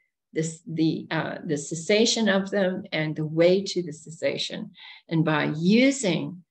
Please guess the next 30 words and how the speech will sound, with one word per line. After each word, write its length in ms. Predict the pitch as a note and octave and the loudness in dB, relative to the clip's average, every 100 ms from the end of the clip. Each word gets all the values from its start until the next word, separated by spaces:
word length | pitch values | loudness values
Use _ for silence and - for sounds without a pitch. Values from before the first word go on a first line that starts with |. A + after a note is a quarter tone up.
| _ _ - | _ _ -6
the 240 | D#3+ E3 D#3+ | 2 2 0
practice 880 | - F#3 A3+ - D#3 - - - - | 0 2 2 0 -6 -6 -6 -16 -4
of, 440 | G3 G#3 E3+ D3 E3 _ _ _ _ - | 2 4 4 0 -8 _ _ _ _ -4
um, 560 | E3+ D#3 C#3+ C3+ C#3 - _ _ _ _ _ - | 0 2 0 -6 -10 -16 _ _ _ _ _ -2
of 320 | E3 D3+ D#3+ | 0 0 0
right 300 | E3 E3 E3+ | 2 2 0
effort 560 | F#3+ A3+ - D3+ D#3 - _ _ _ - | -2 -2 -2 -6 -8 -14 _ _ _ -6
and 320 | E3 D#3 D3 - | 0 0 0 -6
constantly, 1000 | - - G#3 D4 - F3+ D#3+ D#3+ C#3+ C#3 C3 A#2+ | -4 0 2 2 -2 -4 -2 -4 -6 -6 -10 -4
continually 1160 | E3 E3 - C4+ C#4+ C4 E3+ C#3+ C#3+ C#3 D3 _ _ | -2 -2 0 4 4 6 4 2 -2 -6 -8 _ _
doing 380 | G#3 A#3+ B3+ F3+ | 2 4 6 4
that, 300 | C#3+ C#3+ - - _ _ - | 2 -2 -4 -10 _ _ 0
then 460 | E3 F3 G#3 A#3 | 2 4 0 -2
the 100 | - | -10
mind, 600 | D3 D#3 D3+ D#3 F#3 G3 - _ _ _ | -4 0 2 0 -2 -4 -14 _ _ _
we 220 | D#3 D#3+ | -4 0
know 300 | D#3+ D3+ D3 | 2 0 -2
through, 420 | D3+ - G#3+ G3+ G3+ | -4 0 2 2 -2
how 160 | G3 G3 | -4 -2
do 80 | |
we 80 | G3 | -2
know 260 | G3 G3+ G#3 | 0 -2 -2
it? 220 | - - _ _ _ - | -6 -12 _ _ _ -12
How 100 | F#3+ | -12
can 220 | F#3+ A3 | -6 -2
I 60 | F3 | -2
say 200 | F3 F#3 | 0 0
we 140 | E3+ | 0
know 240 | E3+ E3+ - | -2 -4 -6
it? 140 | - | -10